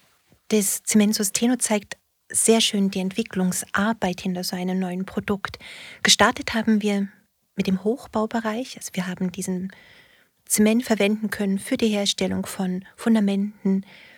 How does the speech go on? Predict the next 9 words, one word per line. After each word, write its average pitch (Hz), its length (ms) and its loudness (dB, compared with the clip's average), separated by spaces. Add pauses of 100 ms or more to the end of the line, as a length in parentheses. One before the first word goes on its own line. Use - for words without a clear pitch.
Wänden, 202 600 0 (180)
Stützen 196 640 0 (720)
im 214 340 2
Hausbau. 180 640 0 (920)
Weiterentwickelt 254 640 -2
haben 233 220 2
wir 220 140 0
ihn 226 200 2
für, 190 340 -2